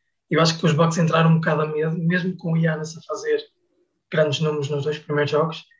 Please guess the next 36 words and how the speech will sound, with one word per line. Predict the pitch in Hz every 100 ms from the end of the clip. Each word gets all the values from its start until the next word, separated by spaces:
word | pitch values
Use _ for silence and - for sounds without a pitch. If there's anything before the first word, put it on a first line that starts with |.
| _ -
Eu | 160
acho | 165 -
que | 165
o |
resto | 139 165 -
da | 175
equipa | - 165 -
estava | 165 - 160
um, | 165 156 160 - -
um |
bocado | 160 165 160
receosa. | - - 143 131 113 117 _ _ _ - _ _
Ahm, | 135 135 131 131 127 127 - _ _ _ _ -
mas | 156
eu | 165
acho | 175 -
que | -
depois | - 170 160 160
de, | 156 139
de | 139 _ _ -
eles | 143 -
terem | 147 143
perdido | 139 147 131
os | 127
dois | 147
primeiros | - 135 131 127
jogos, | 135 131 - _ _ _ _ _ -
e |
no, | 135 139
no | 139 - 262
jogo | 156 143 139
dois | 151 139
o | 139
Giannis | 147 147 147 139
basicamente | 165 - 143 143 -
ter | 170